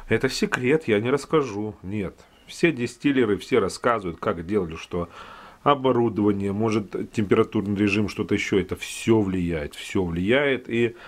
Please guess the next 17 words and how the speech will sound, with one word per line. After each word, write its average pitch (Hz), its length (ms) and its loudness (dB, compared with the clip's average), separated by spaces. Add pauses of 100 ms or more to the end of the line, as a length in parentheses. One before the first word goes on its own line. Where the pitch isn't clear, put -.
(1000)
нет 135 320 2
предела 117 640 2
для 101 460 -4
совершенства. 85 800 -4 (280)
Здесь 90 380 0
все 107 260 -2
просто - 480 0
безграничное 107 640 -6
поле. 113 400 0
Вообще 104 300 -2
вот, 101 200 0 (840)
ой, 87 160 0
все. 87 320 -4 (720)
Понесло, 73 380 -8
понесло. 69 460 -12 (760)
Ладно, 107 360 0 (400)
заключительный 85 880 -6